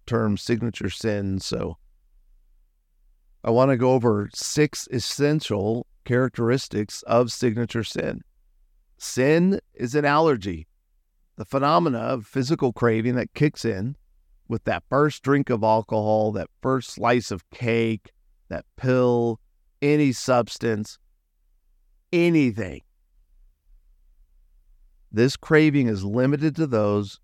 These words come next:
with a chemical addiction. What tends to trigger you to overeat, drink, take the pill, or consume other substance? You know, for example,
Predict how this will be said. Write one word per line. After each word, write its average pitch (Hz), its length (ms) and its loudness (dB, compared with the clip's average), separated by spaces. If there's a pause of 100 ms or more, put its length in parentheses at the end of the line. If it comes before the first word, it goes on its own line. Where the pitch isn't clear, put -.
(120)
with 123 140 -6
a 147 60 -2
chemical 139 600 0
addiction. 92 420 -8 (1300)
What - 240 -4
tends 120 400 2
to 120 240 0 (260)
trigger 160 540 2
you 104 280 0
to 139 120 2
overeat, 127 640 0 (100)
drink, 139 540 0
take - 260 2
the 135 120 -2
pill, 85 440 -4 (220)
or 107 140 -4
consume 139 520 0
other 131 240 0
substance? - 640 -6 (1500)
You 139 80 -2
know, 135 100 0
for 143 140 0
example, 143 600 0